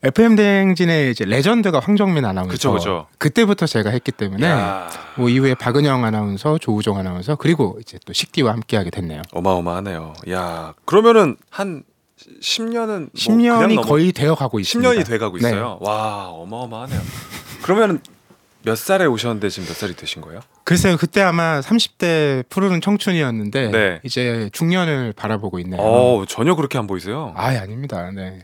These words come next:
Speaker 2: 네, 아무튼
Speaker 1: 훨씬 제가 나이가 위더라고요. 그러니까 이게 라디오를 오래 하다 보니까
Speaker 2: 네, 네.
Speaker 1: 처음에 제가 할 땐 작가님이나 피디님이
Speaker 2: 네.
Speaker 1: 저보다 나이가 많으신 분들 많이 계셨거든요.
Speaker 2: 맞아요, 맞아요.
Speaker 1: 이제는 뭐 함께하는 모든 분들이 저보다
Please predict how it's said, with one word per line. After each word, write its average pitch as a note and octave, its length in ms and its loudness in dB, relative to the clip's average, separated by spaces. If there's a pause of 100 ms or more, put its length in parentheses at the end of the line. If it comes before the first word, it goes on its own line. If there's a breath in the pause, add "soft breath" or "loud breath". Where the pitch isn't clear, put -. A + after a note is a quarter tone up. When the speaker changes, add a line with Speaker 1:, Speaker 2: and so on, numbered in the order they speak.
Speaker 2:
네, F#2+ 100 -4
아무튼 F2+ 220 -2
Speaker 1:
훨씬 A#3 220 4
제가 C3+ 200 0
나이가 A#2 300 -2
위더라고요. A2 640 -2 (280)
그러니까 C#3+ 160 -2
이게 D#3+ 220 0 (280)
라디오를 D#3+ 280 2
오래 D#3 100 2
하다 F#3 200 2
보니까 A#2+ 340 -2
Speaker 2:
네, B2+ 140 4
네. F2 200 -2 (460 loud breath)
Speaker 1:
처음에 A#3+ 260 2
제가 D3+ 200 0
할 D#3+ 100 -2
땐 D3+ 100 -2
작가님이나 E3 600 -2
피디님이 A#2+ 840 0
Speaker 2:
네. F2+ 280 -2
Speaker 1:
저보다 E3 520 2
나이가 A#2 300 -4
많으신 D#3 760 0
분들 A2 180 -4
많이 F#2 220 -4
계셨거든요. G#2+ 720 -4
Speaker 2:
맞아요, E2+ 240 -10
맞아요. D#2+ 280 -16 (100)
Speaker 1:
이제는 F#3+ 340 4
뭐 A#2 640 -2
함께하는 F#3 380 0
모든 G3+ 320 4
분들이 B2+ 280 0
저보다 G#2 600 -2